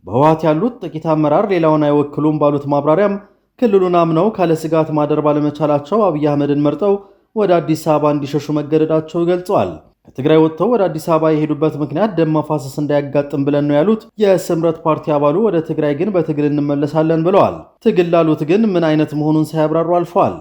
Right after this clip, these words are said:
ክልሉን በሊበራል ርዕዮተ ዓለም ለመምራት የትግራይ ሊበራል ፓርቲ ተብሎ ይመጣል ሲባል የነበረው በኋላ ግን ዲሞክራሲያዊ የስምረት ፓርቲ ተብሎ የተመዘገበው የአቶ ጌታቸው ፓርቲ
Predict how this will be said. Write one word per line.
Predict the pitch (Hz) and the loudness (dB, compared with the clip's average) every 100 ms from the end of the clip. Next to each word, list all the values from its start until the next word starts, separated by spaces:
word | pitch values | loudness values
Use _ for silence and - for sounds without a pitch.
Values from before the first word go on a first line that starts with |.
| - _ | -16 _
ክልሉን | 240 214 190 202 | 4 6 4 2
በሊበራል | 226 190 175 170 170 165 | 2 2 2 2 4 2
ርዕዮተ | 156 160 160 160 | 2 0 0 0
ዓለም | 151 151 214 | 0 0 0
ለመምራት | 208 160 156 156 180 | 0 0 2 2 0
የትግራይ | 180 160 156 156 151 | -2 -4 0 0 0
ሊበራል | 147 143 147 | 0 0 0
ፓርቲ | 147 147 135 | 0 -4 -4
ተብሎ | 151 143 147 | -4 0 0
ይመጣል | 143 143 143 | 0 -2 -4
ሲባል | 135 147 135 139 | -4 -6 -2 0
የነበረው | 139 139 131 135 180 202 | 0 0 0 2 2 2
በኋላ | 156 139 139 | 0 2 2
ግን | 170 196 - _ _ _ | 2 -2 -6 _ _ _
ዲሞክራሲያዊ | 180 190 180 170 165 160 156 180 | -8 -2 -2 0 0 2 0 2
የስምረት | 214 165 165 156 156 | 0 0 0 0 -2
ፓርቲ | - 147 156 | -2 -2 -4
ተብሎ | 147 151 147 | -4 -2 -2
የተመዘገበው | 143 143 139 139 139 143 208 | -2 -2 -2 -2 0 0 0
የአቶ | 175 156 | -2 -2
ጌታቸው | 139 139 143 139 151 | -4 -2 -2 -2 -4
ፓርቲ | 139 151 - | -2 -2 -2